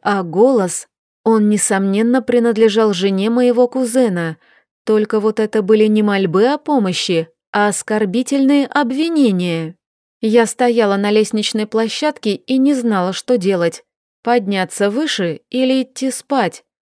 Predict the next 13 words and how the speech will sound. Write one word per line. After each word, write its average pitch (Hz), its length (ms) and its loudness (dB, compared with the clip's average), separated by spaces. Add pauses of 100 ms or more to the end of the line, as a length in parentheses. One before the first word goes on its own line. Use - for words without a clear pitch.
(300)
Вскоре 226 460 2
любопытство 220 760 0
пересилило 247 760 -2
хорошие 196 540 -2
манеры, 214 580 0 (280)
и 214 100 -4
я 196 320 2
взошла 202 460 -2
ещё 214 440 -2
на 254 180 0
пару 247 360 -2
ступенек 247 560 -2
вверх. 247 420 0